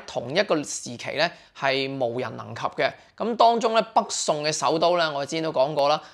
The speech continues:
呢個東京咧，即係今天嘅開封府咧，人口超過一百萬。咁喺當時世界嚟講咧，可以話係冇任何城市能夠匹比。咁另外咧，根據呢個中國人民大學歷史學嘅教授咧，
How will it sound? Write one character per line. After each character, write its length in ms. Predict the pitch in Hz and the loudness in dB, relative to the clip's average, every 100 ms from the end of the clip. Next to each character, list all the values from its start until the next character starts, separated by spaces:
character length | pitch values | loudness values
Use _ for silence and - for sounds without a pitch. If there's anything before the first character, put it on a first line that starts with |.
| _ | _
呢 100 | 175 | -2
個 60 | 156 | 0
東 360 | - 170 170 | 2 0 0
京 240 | 165 160 160 | 0 0 -2
咧， 140 | 151 | -4
即 80 | 156 | -2
係 280 | 156 131 127 - | 0 0 -4 -8
今 160 | 170 165 | -6 -4
天 200 | 165 139 | -4 -2
嘅 40 | |
開 220 | 165 156 | 2 2
封 240 | 151 160 156 | 2 -2 -6
府 200 | - 131 | -6 -2
咧， 120 | 151 - - | -2 -4 -14
人 180 | - 147 | -4 -2
口 220 | 143 180 | 4 4
超 180 | 220 254 | 4 2
過 140 | 214 160 | 4 2
一 80 | 185 - | 0 0
百 100 | 135 - | -2 -2
萬。 240 | 120 - - - _ | -6 -8 -12 -20 _
咁 80 | - 208 | -2 2
喺 220 | 190 196 - | 4 2 6
當 260 | 214 202 214 | 6 6 2
時 180 | - | -4
世 60 | 123 147 | -2 0
界 60 | 147 | 0
嚟 140 | 139 | 0
講 160 | 120 135 | -2 -2
咧， 140 | 165 147 | -4 0
可 120 | 160 | 0
以 100 | 147 | 0
話 240 | 131 123 | -2 -4
係 60 | 127 | -4
冇 160 | 127 | -4
任 160 | 139 127 | -4 -6
何 180 | 123 120 | -8 -10
城 160 | 120 | -10
市 140 | 117 156 | -6 -4
能 120 | 123 | -2
夠 140 | 131 | -2
匹 80 | 139 180 | -4 -4
比。 320 | - 147 - - - | -2 0 -2 -10 -4
咁 220 | 262 302 | 0 2
另 140 | 220 180 | 4 4
外 120 | 165 | 4
咧， 80 | 220 | 4
根 160 | 254 254 | 2 2
據 80 | |
呢 80 | 226 | 4
個 60 | 226 | 4
中 240 | 226 277 | 4 4
國 120 | 254 175 | 4 6
人 140 | 147 | 4
民 180 | 135 143 | 0 0
大 220 | 143 147 | 0 2
學 80 | 151 | 0
歷 140 | 151 156 | 0 -2
史 160 | - 196 | -2 0
學 60 | |
嘅 240 | 208 147 156 | 2 2 0
教 340 | 170 143 156 | 0 2 2
授 320 | 151 143 135 | 0 0 2
咧， 100 | 156 | 2